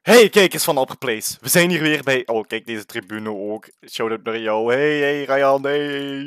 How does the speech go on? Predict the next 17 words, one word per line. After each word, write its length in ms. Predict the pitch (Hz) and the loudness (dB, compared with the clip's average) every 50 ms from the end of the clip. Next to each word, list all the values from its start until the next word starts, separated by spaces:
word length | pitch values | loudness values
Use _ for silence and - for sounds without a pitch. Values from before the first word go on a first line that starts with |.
| 147 147 | -12 -10
hey. 480 | 139 131 135 135 131 131 131 131 - - - | -8 -6 -4 -4 -6 -6 -8 -12 -14 -12 -6
Oh, 180 | 147 170 165 | -4 -2 -2
hoe 120 | 156 226 - | -2 -4 -6
de 80 | - | -8
fuck 300 | - - - 214 240 - | -10 -6 -2 -2 -2 -2
is 140 | - - - | -4 -6 -4
Aaron 300 | - 156 185 185 196 185 | -2 -2 -2 -2 -4 -6
uit 120 | 170 160 | -8 -8
dat 160 | - 143 - - | -10 -12 -10 -8
ding 180 | 120 135 139 - | -8 -8 -8 -10
gekomen? 460 | - _ - 95 90 85 85 87 _ _ _ _ _ _ _ _ _ _ _ _ _ _ _ _ _ _ _ _ _ _ _ _ _ _ _ _ | -16 _ -16 -16 -16 -16 -18 -20 _ _ _ _ _ _ _ _ _ _ _ _ _ _ _ _ _ _ _ _ _ _ _ _ _ _ _ _
Aaron, 400 | _ - - 117 123 123 110 98 | _ -16 -14 -14 -12 -14 -14 -16
hoe 340 | 95 92 98 113 131 139 131 110 _ _ | -18 -18 -16 -14 -14 -14 -14 -16 _ _
ben 400 | - 104 110 120 123 120 113 110 | -12 -10 -10 -10 -12 -14 -16 -16
je 160 | 110 107 - | -16 -16 -16
eruit 540 | - 104 101 90 90 98 104 101 92 - - | -16 -18 -18 -16 -16 -16 -16 -16 -18 -20 -20
geraakt? 640 | - - - - 85 85 85 85 _ _ _ _ | -20 -20 -20 -20 -18 -18 -18 -20 _ _ _ _